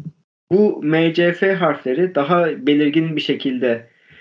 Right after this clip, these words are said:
yazılsın diye, yazın-, ay, görünsün diye, e, farklı bir şekilde yazılmış ve bir yuvarlak altına alınmış. Tabii, e, o zamanlarda da bin dokuz yüz yirmili yıllarda da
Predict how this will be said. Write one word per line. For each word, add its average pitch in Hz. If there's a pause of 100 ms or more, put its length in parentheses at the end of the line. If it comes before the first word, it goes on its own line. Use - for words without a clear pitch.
(320)
yazılsın 147
diye, 120
yazın-, 135
ay, 120
görünsün 143
diye, 113 (260)
e, 113
farklı 131
bir 180
şekilde 175
yazılmış 175
ve 185 (180)
bir 170 (100)
yuvarlak 160
altına 113
alınmış. - (1000)
Tabii, 185
e, 135
o 143
zamanlarda 175
da 143
bin 147
dokuz 160
yüz 160 (200)
yirmili 156
yıllarda 151
da 180